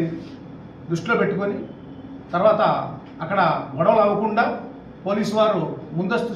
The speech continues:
చర్యలు తీసుకున్నాం. మేము ముందు రోజే మేము అలాగా ఆ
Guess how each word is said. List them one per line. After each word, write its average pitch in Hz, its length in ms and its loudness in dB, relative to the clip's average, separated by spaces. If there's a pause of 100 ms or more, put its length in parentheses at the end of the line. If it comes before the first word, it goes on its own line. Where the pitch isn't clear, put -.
చర్యలు 185 300 -2
తీసుకున్నాం. 151 400 -6
మేము - 160 -8 (800)
ముందు 190 220 2
రోజే 226 240 4 (1200)
మేము 214 200 2 (680)
అలాగా 196 280 6 (280)
ఆ 165 40 2